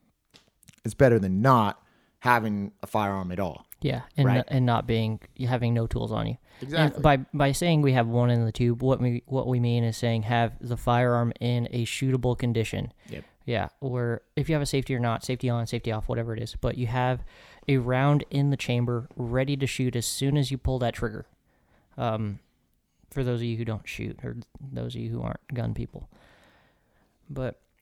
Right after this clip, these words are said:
Speaker 2: yeah, it just goes back to training. If you can train with an empty chamber, dude, I've seen people shoot quick
Speaker 1: Well,
Speaker 2: with
Speaker 1: yeah, so that's how I had always trained.
Speaker 2: Yeah.
Speaker 1: Because even going to the range, you walk, like, at Paula,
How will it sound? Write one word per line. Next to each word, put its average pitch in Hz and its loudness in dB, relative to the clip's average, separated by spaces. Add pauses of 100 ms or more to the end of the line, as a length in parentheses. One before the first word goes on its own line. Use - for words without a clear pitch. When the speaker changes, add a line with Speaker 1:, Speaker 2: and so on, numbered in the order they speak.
(100)
Speaker 2:
yeah, 143 -2
it 120 0
just 127 -4
goes 131 -4
back 127 -4
to - -20
training. 135 -4
If 113 -6
you 175 0
can 185 2
train 156 2
with 127 -4
an 127 0
empty 135 0
chamber, 147 -2 (100)
dude, 170 -4
I've 160 -4
seen 247 -2
people 170 -2
shoot - -6
quick - 0
Speaker 1:
Well, 160 6
Speaker 2:
with 143 0
Speaker 1:
yeah, 180 4
so 151 2 (120)
that's 147 4
how 190 -4
I 175 0
had 180 0
always 165 -2
trained. 165 -6 (200)
Speaker 2:
Yeah. 131 -8 (100)
Speaker 1:
Because 175 0
even 208 0
going 196 2
to 196 2
the 180 2
range, 180 -2
you 117 -2
walk, 123 4
like, 95 -4 (580)
at 95 -2
Paula, 123 -2